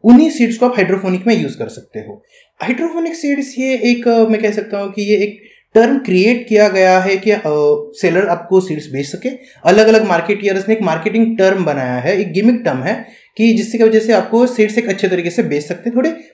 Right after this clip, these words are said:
premium pricing में आपको सीड्स बेच सकते हैं। Hydroponic seed नाम की कोई चीज़ exist नहीं करती है। जो सीड्स आपके traditional farming में चलते हैं, वही सीड्स आपके hydroponic में भी चलते हैं।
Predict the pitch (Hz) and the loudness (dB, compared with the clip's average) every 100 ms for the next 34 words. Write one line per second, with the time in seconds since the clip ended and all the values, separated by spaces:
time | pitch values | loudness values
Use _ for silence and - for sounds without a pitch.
0 | - 254 254 262 247 208 190 196 190 180 | -2 2 4 4 4 2 0 -2 -2 -2
1 | 220 226 220 143 127 120 - _ 110 107 | -2 -2 -2 -2 -6 -6 -12 _ -14 -14
2 | - _ _ _ - 226 302 285 277 226 | -18 _ _ _ 2 4 4 -2 -2 2
3 | 240 233 233 233 202 185 185 185 190 180 | 2 4 2 0 0 0 -2 -2 -4 -4
4 | 165 175 170 240 - _ 147 214 240 262 | -4 -2 -2 -4 -10 _ 0 2 2 -2
5 | 254 233 247 190 165 208 240 240 208 214 | -2 0 0 -2 -2 2 2 4 2 2
6 | 220 220 190 185 214 240 160 185 262 262 | 0 0 -2 -2 -2 -2 0 0 0 0
7 | 226 170 - 262 277 - _ - 180 220 | -2 -2 -6 -6 -8 -16 _ 2 4 4
8 | 226 202 208 202 214 - 117 113 - | 0 -4 -2 -2 -2 -2 -6 -10 -16